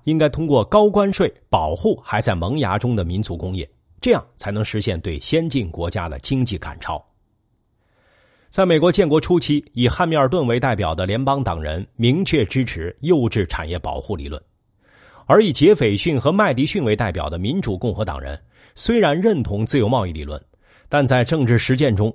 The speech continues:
他们却经常采用高关税，甚至是贸易禁运的极端措施。事实上，美国独立后打响的第一场贸易战，就是由主张自由贸易的杰斐逊总统发起的。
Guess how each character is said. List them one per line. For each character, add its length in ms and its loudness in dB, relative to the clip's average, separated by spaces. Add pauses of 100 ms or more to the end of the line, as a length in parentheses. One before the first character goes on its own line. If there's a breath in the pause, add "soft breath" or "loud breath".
(100)
他 120 -2
们 80 2
却 200 -2
经 260 -2
常 220 -2
采 180 -6
用 200 -6
高 280 4
关 300 0
税， 340 -2
甚 180 0
至 140 2
是 100 0
贸 220 2
易 140 0
禁 260 0
运 180 2
的 120 0
极 200 -2
端 200 2
措 200 -4
施。 160 -14 (800)
事 160 -6
实 140 -2
上， 180 -6 (500 soft breath)
美 160 2
国 140 4
独 140 2
立 100 4
后 180 4
打 220 2
响 180 0
的 80 -2
第 200 -4
一 40 -4
场 200 -4
贸 160 0
易 80 -6
战， 200 -8 (220)
就 160 4
是 120 0
由 180 4
主 200 -6
张 240 0
自 160 0
由 140 4
贸 180 2
易 120 -2
的 120 -4
杰 280 0
斐 240 -2
逊 200 0
总 200 -4
统 260 -10
发 220 -6
起 180 -12
的。 100 -20